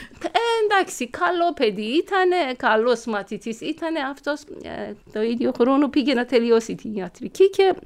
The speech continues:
λέω, «Έτσι κι αλλιώς καλύτερα, έτσι τουλάχιστον έχω ελευθερία μου, ε, με-, γελάμε, μιλάμε, τι να κάνουμε;» Και έτσι πα-, και εγώ και οι φίλοι μου, και οι δυο μας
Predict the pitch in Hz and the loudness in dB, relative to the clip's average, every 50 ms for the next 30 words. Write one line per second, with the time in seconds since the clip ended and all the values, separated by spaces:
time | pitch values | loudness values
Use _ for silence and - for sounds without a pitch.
0 | - _ _ _ _ - - - 302 339 370 330 311 269 302 294 - 311 240 294 | -20 _ _ _ _ -16 -6 0 2 4 4 6 6 4 4 4 0 -2 0 2
1 | 254 240 240 262 277 311 359 415 403 392 - - 349 349 349 339 392 381 349 - | 4 4 4 4 2 2 2 2 2 0 -2 0 2 2 4 6 6 4 4 4
2 | 233 226 226 226 247 269 - 240 - - 359 349 349 339 339 330 320 302 277 - | 4 4 4 4 4 4 2 2 0 0 2 2 4 2 2 0 -2 -4 -6 -6
3 | - 320 339 359 349 339 302 - - - 285 294 294 254 - - - - 370 370 | -4 0 2 4 4 4 2 -2 -2 -2 -2 0 0 -2 -4 -8 -4 0 2 4
4 | 311 370 349 349 320 330 - - 302 311 320 311 254 285 262 247 233 233 233 247 | 4 4 4 6 4 2 4 4 4 6 6 6 6 6 4 2 2 2 4 6
5 | 247 247 247 247 302 294 269 277 285 254 277 262 277 240 233 220 208 208 247 320 | 6 4 4 2 -2 -4 -2 -4 -2 -2 -2 0 0 2 2 4 4 6 6 6
6 | 349 339 311 269 240 220 226 254 254 240 294 349 349 330 277 247 247 - - 370 | 6 6 4 4 2 2 0 0 2 4 6 6 6 6 6 4 2 2 0 0
7 | 381 - 262 - 226 - 220 202 202 208 - - - - - - - - - - | 0 0 -2 -2 -2 -2 -2 -2 -4 -4 -6 -8 -8 -8 -10 -10 -10 -12 -2 2
8 | - 370 370 - 415 415 - 233 214 - - - 262 247 240 220 269 392 403 - | 2 2 4 2 0 2 4 2 2 0 -2 2 4 4 4 6 4 2 4 4
9 | 370 349 339 - 392 381 294 233 190 196 196 - 247 247 214 247 349 381 349 262 | 4 2 4 6 6 6 6 6 4 2 2 2 2 2 6 6 6 6 6 4
10 | 190 196 - | 4 2 -4